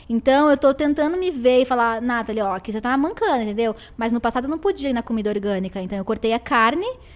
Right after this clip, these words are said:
cortei os derivados de leite, ovo, o leite e ovo, né? Queijo. Mas ainda assim, tava lá no, na feira, que era o que eu tinha. Hoje, morando no centro, tendo mais dinheiro, eu posso comer comida orgânica.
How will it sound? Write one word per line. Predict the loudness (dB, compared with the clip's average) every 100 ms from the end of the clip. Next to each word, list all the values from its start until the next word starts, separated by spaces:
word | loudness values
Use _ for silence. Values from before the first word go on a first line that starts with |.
| -6
cortei | 0 4 4
os | 4
derivados | 2 2 0 0
de | 0
leite, | 2 4 4 4 2 -2 2
ovo, | 2 2 2 -2 -4 -4
o | -2
leite | 0 0
e | 0
ovo, | 0 0
né? | -2 -4 -8 -12 -8
Queijo. | -4 0 0 0 -2 -4 -10 -2
Mas | 0 2
ainda | 2 2
assim, | 0 -2
tava | 0 2
lá | 2 0
no, | -2 -6 -8
na | -6 -8
feira, | -2 0 0 -2
que | -4
era |
o | -4
que |
eu | -6
tinha. | -4 -4 -4 0
Hoje, | 2 2 0 -4 -6 -8 -8
morando | -4 0 2
no | 2
centro, | 0 0 0 0 -2 -4
tendo | -4 -2
mais | 0 0
dinheiro, | 0 0
eu | -2
posso | 0 4 4 2
comer | -4
comida | -4 -6 -6
orgânica. | -6 -8 -12 -14 -16